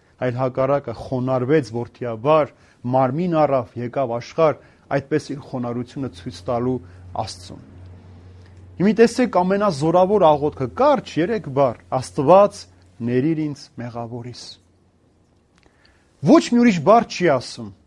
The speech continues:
բայց ներվում է։ Ինչու այս աղոթքը սիրում Աստված և ինչու Աստված այսպիսի աղոթքների կարիք ունի։ Ինչ է աղոթքը նախ, սիրելիներ, մարդու և Աստծո զրույցը,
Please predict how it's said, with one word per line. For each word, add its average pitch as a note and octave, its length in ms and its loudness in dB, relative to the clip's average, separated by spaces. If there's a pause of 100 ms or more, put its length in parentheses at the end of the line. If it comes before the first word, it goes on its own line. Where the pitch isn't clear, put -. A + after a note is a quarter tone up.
(400)
բայց F#3 120 -4 (120)
ներվում C3 560 -6
է։ - 20 -20 (680)
Ինչու G#3+ 320 0
այս D#3 240 4
աղոթքը C3+ 480 -2
սիրում C3+ 460 -6
Աստված D#3+ 500 -2
և C3 120 -2 (380)
ինչու F3 360 -2
Աստված D#3+ 460 0 (360)
այսպիսի D3 480 -6
աղոթքների A#2+ 560 -6
կարիք A2 380 -12 (100)
ունի։ G#2+ 140 -18 (960)
Ինչ C#4 180 0
է D3 160 -2
աղոթքը B2 460 -4
նախ, G#2 160 -18 (100)
սիրելիներ, A#2+ 640 -10 (160)
մարդու C#3+ 560 -4 (400)
և B2+ 180 -2
Աստծո C3+ 380 -10
զրույցը, A#2 500 -8